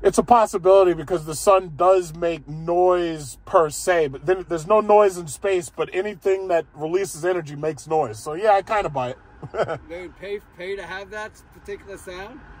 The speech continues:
Speaker 1: They needed something special.
Speaker 2: Okay.
Speaker 1: Yeah.
Speaker 2: All right, thanks again, man.
Speaker 1: All right, take care. All right, so he's going off to get himself some coffee.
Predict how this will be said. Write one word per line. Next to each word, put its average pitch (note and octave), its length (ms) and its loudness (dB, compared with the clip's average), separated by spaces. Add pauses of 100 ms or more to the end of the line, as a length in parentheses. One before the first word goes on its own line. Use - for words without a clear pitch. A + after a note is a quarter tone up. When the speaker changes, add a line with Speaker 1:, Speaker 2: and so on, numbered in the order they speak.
(520)
Speaker 1:
They D3+ 140 0
needed F#3 420 4
something F#3+ 420 2
special. A3+ 460 2 (440)
Speaker 2:
Okay. D#3 120 -18 (200)
Speaker 1:
Yeah. D3+ 120 0
Speaker 2:
All F#3+ 60 4
right, - 140 -12
thanks G#3+ 280 -10
again, G3+ 280 -12
man. E3+ 140 -14
Speaker 1:
All G3 160 8
right, G3+ 100 2
take G#3+ 140 -4
care. G3+ 180 0 (2750)
All D3+ 60 -12
right, D3+ 180 -10
so - 120 -6
he's C3+ 260 -8
going C3+ 300 -8
off C#3 160 -6
to B2+ 80 -14
get C3+ 140 -8
himself C3 360 -6
some A#2 160 -6
coffee. D#3+ 580 -6